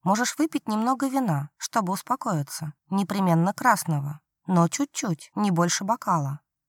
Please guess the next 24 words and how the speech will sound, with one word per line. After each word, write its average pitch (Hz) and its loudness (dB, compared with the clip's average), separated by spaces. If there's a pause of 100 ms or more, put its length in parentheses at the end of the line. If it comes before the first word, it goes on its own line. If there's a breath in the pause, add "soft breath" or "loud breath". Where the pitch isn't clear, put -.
Когда 175 0
герцог 196 -4
попросит, 190 -2
согни 175 2
ноги 196 2
в - -6
коленях 160 0
и 185 -4
задери 165 2
подол. 151 0 (300)
Дальше 156 2
супруг 254 -4
все - -4
сделает 202 -4
сам. 139 -2 (380)
Терпи 226 -2 (260)
и 285 2
не 320 6
отталкивай 143 0
его. 135 -4 (440)
Со - 0
временем 240 6
станет 262 0
легче, 170 -2